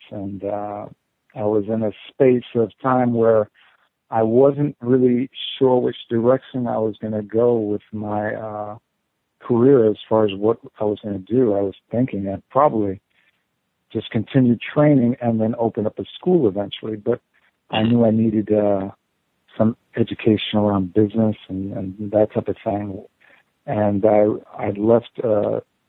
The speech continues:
high school because, uh, my friends that were seniors, uh, I was really close to them, they left. So I felt a little bit out of it. So I left high school. I, I ended up getting my G D eventually.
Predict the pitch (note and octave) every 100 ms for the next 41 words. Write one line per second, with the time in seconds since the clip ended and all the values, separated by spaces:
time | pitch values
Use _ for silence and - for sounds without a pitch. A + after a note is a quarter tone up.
0 | _ - - C3 C#3+ - - G#2 A2 A2
1 | A2 - G#2+ G#2 - G#2 G#2 G2+ F#2+ F#2+
2 | - A2 G#2+ G2 - _ _ _ _ _
3 | - G#2+ G#2+ - - A#2+ A#2 G#2+ G2 -
4 | A#2 A2 G2+ G2+ G2 F#2+ G2+ G2 - A#2
5 | A2 - - G2 G2 G2 A2 A#2 - -
6 | _ _ _ _ _ _ _ - - A#2+
7 | A2+ A#2 A#2+ - C#3+ C3+ - A#2 B2 B2
8 | A#2 A2+ A#2 G#2 A2+ - G2+ B2 C#3 -
9 | A#2+ A2 - A2+ G#2+ A2 A#2+ G#2+ G#2+ -
10 | G#2+ G#2+ A2+ G#2+ G#2+ A2 G2+ G2+ G2 F#2+
11 | G2+ G2 G#2+ G2 F2+ F#2 - G2 F#2